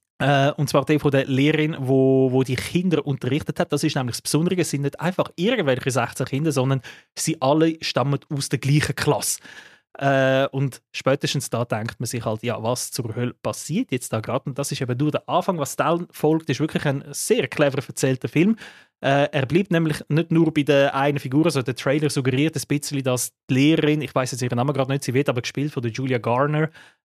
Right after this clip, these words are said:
ähm, zuletzt erst gerade im Fantastic Four Film als Silver Surfer gesehen. Äh,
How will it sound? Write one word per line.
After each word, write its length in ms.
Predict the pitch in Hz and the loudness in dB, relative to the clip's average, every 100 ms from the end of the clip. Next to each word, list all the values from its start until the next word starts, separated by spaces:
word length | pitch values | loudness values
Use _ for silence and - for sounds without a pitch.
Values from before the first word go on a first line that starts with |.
| - | -4
ähm, 500 | 127 131 123 123 120 _ _ | 0 0 0 -2 -4 _ _
zuletzt 400 | - 143 214 - | -2 0 0 -2
erst 240 | 170 190 - | -2 -2 0
gerade 200 | 233 202 | 0 0
im 60 | |
Fantastic 600 | 165 143 - 170 - 135 | 0 -2 0 -4 -2 -6
Four 320 | - 202 262 170 | -4 0 2 2
Film 320 | - 123 117 | 0 -2 0
als 200 | 113 - | -4 -2
Silver 240 | 220 233 123 | -2 0 -2
Surfer 400 | - 117 107 107 | -2 -4 -4 -8
gesehen. 320 | - 127 175 - - _ _ _ | -4 -2 -2 -6 -20 _ _ _
Äh, 880 | 139 135 139 139 139 139 - 110 - | -2 2 2 2 2 2 -2 -6 -12